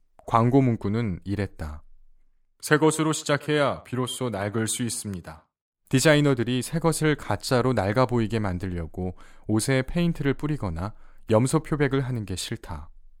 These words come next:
이 재킷은 처음부터 낡은 상태였는데 나보다 먼저 이 옷을 입었던 사람을 위해서라도 옷을 제대로 간수하고 싶다. 의류 및 액세서리 사업을 처음 시작했을 때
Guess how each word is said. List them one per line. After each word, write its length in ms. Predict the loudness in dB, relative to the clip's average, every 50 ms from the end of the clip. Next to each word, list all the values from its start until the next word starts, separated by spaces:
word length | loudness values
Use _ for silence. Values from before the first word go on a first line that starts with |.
| -20 -20 -20 -20 -20 -20 -20 -20 -20 _ -20 -20 _ _ _ _ _
이 100 | 0 2
재킷은 640 | 4 4 2 2 2 0 2 2 2 2 0 -2 -4 -6 -12 -20 -20 -18 -14
처음부터 520 | -4 0 2 4 4 4 0 0 0 0
낡은 320 | 0 0 0 0 0 0 0
상태였는데 760 | 0 -2 -4 -2 -2 -2 -2 -2 -4 -4 -4 -4 -6 -6 -8 -12 -18 -20 -20 -20 -20 -20 -10 4
나보다 380 | 6 6 6 6 6 4 4 4
먼저 560 | 4 2 0 0 0 2 4 4 4 2 0 0
이 140 | 0 2
옷을 280 | 2 0 0 0 0 0
입었던 360 | 0 0 0 0 0 -2 -2
사람을 460 | -2 -2 -2 -2 0 0 0 -2 -2
위해서라도 680 | 0 0 0 0 -2 -4 -4 -4 -6 -6 -6 -8 -8 -10 -12 -20 -20 _ -8 -2
옷을 320 | -2 0 0 2 2 2 2
제대로 360 | 2 -2 2 2 2 2 0
간수하고 520 | -2 -2 -2 -2 -2 -2 -4 -4 -4 -4
싶다. 420 | -6 -8 -10 -10 -12 -12 -12 -12 -16 -20 -20 -20 -20 -20 _ -20 -20 _ _ -20 _ _ -20 -20 _ _ -20 _ _ _ _ _ _ _
의류 280 | 4 6 6 6 4 4
및 280 | 4 2 2 0 -2 -4
액세서리 500 | -6 -6 -2 -2 -2 -2 -2 0 -2 -2
사업을 500 | -2 -2 0 0 2 2 2 2 0 -2
처음 300 | -2 -4 -4 -2 -2 -2
시작했을 580 | -2 -4 -4 -6 -6 -6 -8 -12 -8 -6 -8 -8
때 340 | -8 -6 -6 -6 -6 -6